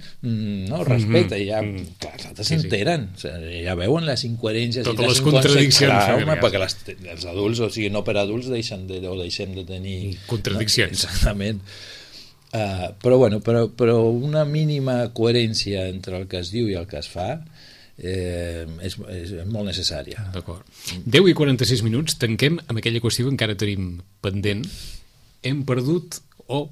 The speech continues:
Speaker 2: perdem aquesta certa capacitat de mirar dins el cap dels altres, allò
Speaker 1: A veure.
Speaker 2: que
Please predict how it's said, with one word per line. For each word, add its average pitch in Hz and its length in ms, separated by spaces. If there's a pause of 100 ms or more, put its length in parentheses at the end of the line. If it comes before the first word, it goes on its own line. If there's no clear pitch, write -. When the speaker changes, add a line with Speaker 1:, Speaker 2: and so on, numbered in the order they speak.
(100)
Speaker 2:
perdem 117 440
aquesta 113 300
certa - 300
capacitat 120 460
de 113 160
mirar 104 340 (300)
dins 110 640 (1300)
el - 80
cap - 180
dels 113 180
altres, 120 440 (300)
allò 98 200
Speaker 1:
A - 40
veure. 156 80
Speaker 2:
que 127 80